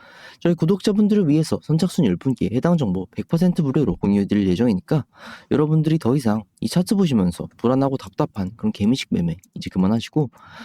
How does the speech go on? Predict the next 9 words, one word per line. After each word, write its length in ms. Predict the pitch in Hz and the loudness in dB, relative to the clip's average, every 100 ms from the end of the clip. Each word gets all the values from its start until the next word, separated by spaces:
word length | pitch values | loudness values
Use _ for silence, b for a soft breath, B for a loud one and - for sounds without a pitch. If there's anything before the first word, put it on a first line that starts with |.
| B | B
저한테 260 | - 120 107 | -2 0 0
오 80 | 92 | -2
초만 360 | - 175 113 131 | 0 0 2 0
시간 260 | - 180 | -2 0
내서 240 | 180 131 87 90 - | 2 0 -6 -10 -4
연락 260 | 104 117 | -2 -2
주시고 520 | - - 143 92 104 - b b | -6 -4 -2 0 -2 -6 b b
자료 240 | - 131 | 0 0
받아보셔서 640 | 180 104 120 104 90 127 | 0 -2 -2 -2 -4 -2